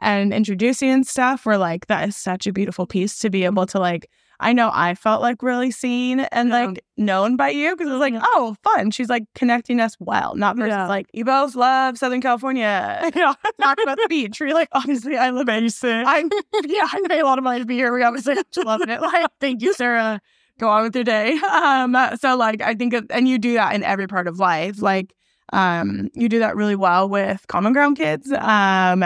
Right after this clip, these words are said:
Speaker 1: and just sort of, like, within the after-school program of being able to, like, see them well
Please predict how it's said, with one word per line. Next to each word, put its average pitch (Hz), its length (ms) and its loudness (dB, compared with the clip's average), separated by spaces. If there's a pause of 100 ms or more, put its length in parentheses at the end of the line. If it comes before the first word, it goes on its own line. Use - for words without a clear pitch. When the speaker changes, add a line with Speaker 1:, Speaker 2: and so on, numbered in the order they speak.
Speaker 1:
and 196 240 0
just 180 180 -6
sort 190 200 0
of, 185 100 -4
like, 190 380 -4 (260)
within 196 240 -2
the 185 80 0
after-school 202 500 -2
program 220 680 2
of 190 260 -2
being 190 180 0
able 175 380 -2
to, - 100 -6
like, 170 240 -2
see - 160 0
them 240 200 2
well 220 300 4